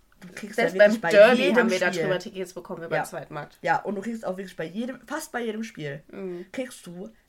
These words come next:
Speaker 1: ein bis zwei Tage vorher sogar eine Südkarte. Wenn
Speaker 2: Ja.
Speaker 1: du halt wirklich auch ein bisschen, ne,
Speaker 2: Ja.
Speaker 1: da länger Zeit verbringst. Aber hier, das wird, also, unmöglich. Wir haben wirklich bei jedem erdenklichen Gewinnspiel, was bis jetzt irgendwie draußen ist,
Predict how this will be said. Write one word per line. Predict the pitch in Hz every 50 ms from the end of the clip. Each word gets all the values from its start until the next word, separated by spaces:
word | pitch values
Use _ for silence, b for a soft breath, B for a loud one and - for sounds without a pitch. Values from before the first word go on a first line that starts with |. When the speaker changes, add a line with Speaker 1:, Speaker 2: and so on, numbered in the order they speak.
| b -
Speaker 1:
ein | - 240 262 254
bis | 247 233 -
zwei | - 196 196
Tage | 220 214 185 190
vorher | - - 156 196 180 147 156 165 180 175 _ _
sogar | - - 170 175 170
eine | 151
Südkarte. | 151 147 147 - - - - - - 147 147 - - _ _ _ -
Wenn | - 180
Speaker 2:
Ja. | 175
Speaker 1:
du | 175 175
halt | 160 165
wirklich | 170 170 - 170 160 - -
auch | 151 147 147 - _ _ _ -
ein | 165 165
bisschen, | 165 165 - - 156 147 143 143 - - - - -
ne, | - 160 165 160 - -
Speaker 2:
Ja. | - 202 196 196 190 _ _ _ -
Speaker 1:
da | - 175 170 165 - - _ _ B B B B B B B B B B B B
länger | - 175 170 165 156
Zeit | 165 165 165 175
verbringst. | 208 170 180 190 214 220 220 - B B B B B B B B B _ _ _ _ _ _ _ _ -
Aber | 190 190 180 165
hier, | 175 170 175 165
das | 156 156 147 -
wird, | 151 147 - - _ _ _ _ _ -
also, | 156 156 139 110 - _ _
unmöglich. | - 165 160 147 147 147 -
Wir | 175 185
haben | 220 226 247 220 220
wirklich | 247 226 208 - -
bei | 185 180
jedem | 185 190 185 190 220 240 269 302 320 349 359 B B B B B B B
erdenklichen | 202 208 190 - 233 269 302 - - 311 - 302 262 262 277 277 - _
Gewinnspiel, | - 233 220 226 269 294 - - - - 190 190 220 262
was | 220 - 226 233
bis | 220 - 220
jetzt | 226 247 233 - -
irgendwie | - 233 240 233 233 220
draußen | 220 220 226 240 269 262 - 190 160
ist, | 175 190 220 220